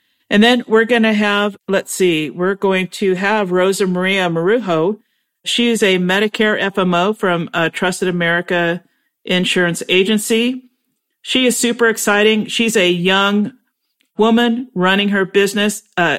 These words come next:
growing exponentially. She works with a lot of young people in her office. I'm always fascinated. The, she just has a really cool way of getting them trained. They are so smart, so fast.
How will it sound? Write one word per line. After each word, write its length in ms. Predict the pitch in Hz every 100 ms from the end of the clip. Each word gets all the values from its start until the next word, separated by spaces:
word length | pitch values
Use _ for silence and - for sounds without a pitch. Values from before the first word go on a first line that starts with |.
| -
growing 580 | 170 185 233 233 214 185
exponentially. 1080 | 196 190 - 180 175 185 - 180 185 190 - _ _ _ _
She 180 | - 226
works 260 | 240 262 220
with 140 | 226
a 80 | 208
lot 400 | 175 185 196 226
of 220 | 202 170
young 720 | 170 180 180 190 202 220 226 - _ _ _ _
people 320 | 226 226 220
in 100 | 220
her 180 | 214 214
office. 440 | 190 196 220 208
I'm 140 | 196 180
always 280 | 190 202 -
fascinated. 880 | - 180 180 202 190 190 202 190
The, 300 | - 165 139
she 240 | 151 - 190
just 240 | 214 196
has 240 | 208 196 190
a 80 |
really 280 | 170 190 196
cool 260 | 196 202 190
way 220 | 170 180
of 60 | 175
getting 240 | 185 180
them 180 | 170 156
trained. 520 | - 185 180 196 214 - _ _ -
They 140 | 208
are 140 | 170
so 320 | 160 - 208 220
smart, 500 | - 196 185 190 -
so 240 | - 180
fast. 560 | - 165 170 190 -